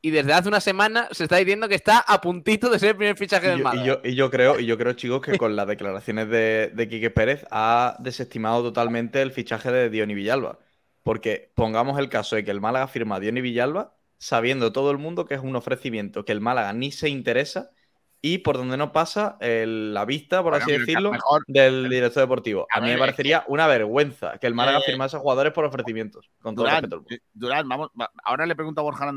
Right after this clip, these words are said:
Speaker 3: también y a Miguel sobre este asunto, ¿no? Pero, eh, es que a lo mejor el, el,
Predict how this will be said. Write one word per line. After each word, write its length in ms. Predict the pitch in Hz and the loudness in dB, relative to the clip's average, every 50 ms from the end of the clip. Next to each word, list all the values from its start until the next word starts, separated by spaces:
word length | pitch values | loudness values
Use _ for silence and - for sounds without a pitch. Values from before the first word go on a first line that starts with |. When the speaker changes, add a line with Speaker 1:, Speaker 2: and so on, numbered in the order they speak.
| 135 123 | -8 -10
Speaker 3:
también 240 | 131 127 135 135 135 | -10 -8 -8 -8 -6
y 40 | 127 | -6
a 20 | |
Miguel 300 | 127 127 127 127 131 120 - | -6 -6 -6 -6 -8 -8 -8
sobre 200 | - 120 117 113 | -8 -6 -6 -6
este 120 | - 120 | -6 -6
asunto, 340 | 110 - 110 95 87 82 92 | -8 -8 -10 -12 -10 -10 -10
¿no? 140 | 104 147 - | -10 -10 -10
Pero, 220 | 123 113 104 - _ _ _ _ _ _ _ _ _ - | -10 -10 -10 -12 _ _ _ _ _ _ _ _ _ -4
eh, 540 | 101 110 113 117 117 113 113 113 113 110 104 - | -2 0 2 2 4 4 4 2 2 2 0 -2
es 100 | - 110 | -6 -6
que 80 | - - | -2 -2
a 60 | 143 | 0
lo 60 | 147 | 0
mejor 340 | 147 147 147 156 165 170 - - | 0 2 2 4 4 4 2 -2
el, 260 | 135 143 139 131 - _ - | -4 -6 -6 -8 -12 _ -10
el, 440 | 113 120 120 120 120 117 117 113 107 | -8 -6 -6 -6 -6 -6 -6 -6 -8